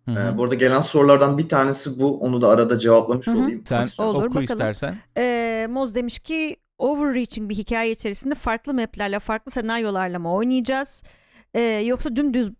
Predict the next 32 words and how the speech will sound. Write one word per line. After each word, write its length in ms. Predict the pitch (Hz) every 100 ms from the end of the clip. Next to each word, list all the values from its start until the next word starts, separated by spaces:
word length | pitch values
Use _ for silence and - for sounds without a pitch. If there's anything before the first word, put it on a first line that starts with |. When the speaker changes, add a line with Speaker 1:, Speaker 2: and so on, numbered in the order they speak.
| -
Speaker 3:
baştan 380 | 208 214 262 233
sona 220 | 233 -
ilerleyen 500 | 190 196 185 254 285
bir 60 |
hikaye 340 | 247 - 233 208
modu 200 | 175 170
mu 120 | 175
olacak?" 280 | - 170 -
Yani 220 | 196 202
mission'ları 540 | 220 233 214 190 185
demiş, 280 | 180 180 -
atıyorum 380 | 185 - 190 180 226
Call 120 | 202
of 160 | 196
Duty 220 | 202 202 175
veya 180 | 175
Half-Life 500 | 185 208 208 185 175
gibi 160 | - 175
kampanyonlarında 800 | - 202 196 208 202 196 190 202
olduğu 260 | 190 190 196
gibi 180 | 170
onların 320 | 185 175 214 349 - _ -
belirli 280 | 240 240 247
bir 40 | 208
sırayla 380 | - 185 262
mı 120 | 370 359
gidecek? 380 | 349 349 370
Yoksa 260 | 294 - 294
biz 100 | 269
istediğimiz 480 | - - 240 269 247
mission'ı 360 | 226 - 220
seçip 420 | 214 208 - -